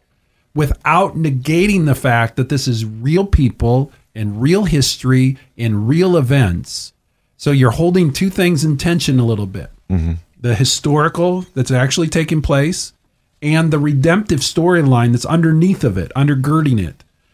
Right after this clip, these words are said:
Speaker 1: And to handle the Old Testament well, I think is where Jesus is so helpful in, in Luke twenty-four of saying, "All of this ultimately was speaking of me, even though it was real people, real prophecy, real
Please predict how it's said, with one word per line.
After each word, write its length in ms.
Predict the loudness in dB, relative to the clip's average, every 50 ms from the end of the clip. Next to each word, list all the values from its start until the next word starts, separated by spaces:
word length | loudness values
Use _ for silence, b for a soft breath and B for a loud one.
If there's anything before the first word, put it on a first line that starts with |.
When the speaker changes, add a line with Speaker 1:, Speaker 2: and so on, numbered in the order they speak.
| _ _ _ _
Speaker 1:
And 220 | -4 -2 -2 -2
to 120 | -2 -2 -2
handle 380 | -2 0 0 2 2 2 2
the 140 | 2 2 2
Old 140 | 2 0 0
Testament 500 | 0 -2 -2 -2 -2 -2 -2 -2 -2 -2
well, 580 | -2 0 2 2 2 2 2 2 0 0 -2 b b b b b b
I 80 | -2 -2
think 260 | 0 0 0 2 2
is 160 | 0 0 0
where 400 | -4 -4 0 2 4 4 4 2 0 -6 -10
Jesus 500 | -6 -2 0 0 2 2 0 0 0 0
is 100 | -2 -4
so 720 | -4 -4 -2 0 2 2 2 2 2 2 2 0 0 -2 -2
helpful 540 | -4 -2 0 -2 -2 -2 -2 0 0 2 2
in, 220 | 2 0 -2 -2 -2
in 140 | 0 0 2
Luke 180 | 2 0 0 -2
twenty-four 720 | -2 0 0 0 0 -2 -4 -4 -2 0 2 2 2 2
of 100 | 0 0
saying, 480 | 0 0 0 2 2 2 0 0 -2 -2 b b b b b b _ _ -2
"All 260 | 0 2 2 2 2
of 140 | 0 0 0
this 160 | 0 0 0
ultimately 640 | 0 0 -2 -2 -2 -2 -2 -2 -2 -2 0 0 2
was 200 | 2 2 0 0
speaking 520 | -2 -4 -4 -4 -4 -2 -2 0 2 2
of 120 | 2 2 0
me, 420 | 0 2 2 4 4 2 2 0 -2
even 420 | -2 -2 0 0 0 2 2 2
though 320 | 4 4 4 4 4 2
it 140 | 2 0 0
was 220 | 0 0 0 0 0
real 260 | 0 0 0 0 0
people, 560 | 0 0 0 0 0 -2 -2 -2 -2 -2 -2
real 260 | -2 0 0 0 0
prophecy, 640 | -2 -2 -2 0 0 -2 -2 -4 -6 -6 -4 -4 -4 -2
real 460 | -2 0 0 2 4 4 2 2